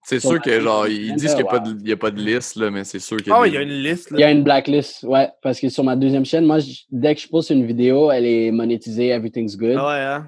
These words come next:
Speaker 1: Ah ouais.
Speaker 2: Mais sur mon main channel, ah, ah, ah, on
Speaker 1: C'est
Speaker 2: va
Speaker 1: sûr que,
Speaker 2: attendre
Speaker 1: genre,
Speaker 2: deux,
Speaker 1: ça
Speaker 2: trois
Speaker 1: rentre dans
Speaker 2: jours.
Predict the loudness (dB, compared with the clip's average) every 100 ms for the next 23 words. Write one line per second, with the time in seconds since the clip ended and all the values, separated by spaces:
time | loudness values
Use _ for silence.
0 | -6 -2 0 0 2 4 4 2 2 2
1 | 4 4 2 0 -6 -10 _ -14 -8 -4
2 | -4 -4 -8 -6 0 2 2 2 2 0
3 | -2 -2 0 2 0 -2